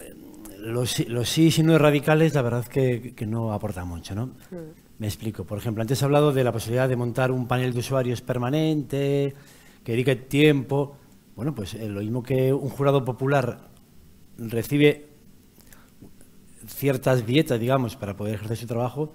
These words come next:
Speaker 1: no veo imposible, eh, algo por el estilo en ciertos, en ciertas configuraciones de participación. Y luego está el asunto del premio. Pues hay veces que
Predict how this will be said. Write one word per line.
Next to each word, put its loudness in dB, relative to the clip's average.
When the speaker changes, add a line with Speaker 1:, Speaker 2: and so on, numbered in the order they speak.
Speaker 1:
no 0
veo 6
imposible, -2
eh, -8
algo -6
por -4
el 0
estilo 0
en -4
ciertos, -2
en -10
ciertas -6
configuraciones -4
de -2
participación. -6
Y -6
luego 2
está 0
el 4
asunto 0
del 2
premio. 0
Pues -16
hay -8
veces -8
que -2